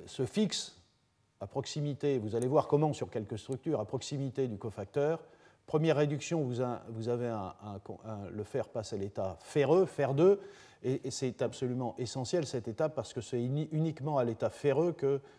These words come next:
cette molécule peut fixer l'oxygène moléculaire. De la même façon que l'hémoglobine dans votre sang, euh, fixe l'oxygène, c'est à l'état fer deux. Et ensuite, il y a toute une série de transformations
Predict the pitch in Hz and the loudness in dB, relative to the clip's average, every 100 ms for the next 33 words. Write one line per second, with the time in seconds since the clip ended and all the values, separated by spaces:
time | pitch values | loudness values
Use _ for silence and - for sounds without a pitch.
0 | - - 110 123 113 110 160 147 117 104 | -14 -10 -4 -2 -2 -2 -4 -2 -6 -4
1 | 185 - - 175 147 - 131 123 127 143 | -4 0 2 4 4 0 -2 -2 -2 -6
2 | _ - 117 113 110 90 - _ _ _ | _ -6 -4 -4 -6 -8 -8 _ _ _
3 | _ _ _ 120 143 160 151 135 170 147 | _ _ _ 0 2 4 4 2 2 2
4 | 131 135 143 135 127 165 175 147 - - | 2 4 2 2 2 2 0 -2 -10 -20
5 | - - 117 110 123 120 - 92 - 156 | -16 0 2 4 4 2 -2 -2 4 4
6 | 160 156 - 104 92 - - _ _ - | 4 0 -2 -2 -2 -4 -16 _ _ -8
7 | 160 - - - 110 117 - 110 147 170 | -6 -6 -10 -10 -10 -8 -4 2 4 2
8 | 143 - - - 120 107 110 107 123 143 | -2 -10 -20 -14 -8 -4 -2 0 0 2
9 | 139 120 98 - _ - - - - 151 | 2 0 -4 -10 _ -20 -20 -16 0 2
10 | 156 220 185 160 202 202 185 - 180 185 | 4 4 4 4 4 4 2 6 6 6
11 | 147 135 151 147 - 147 143 - 160 147 | 4 2 0 0 2 4 4 2 0 0
12 | 127 95 | -2 -6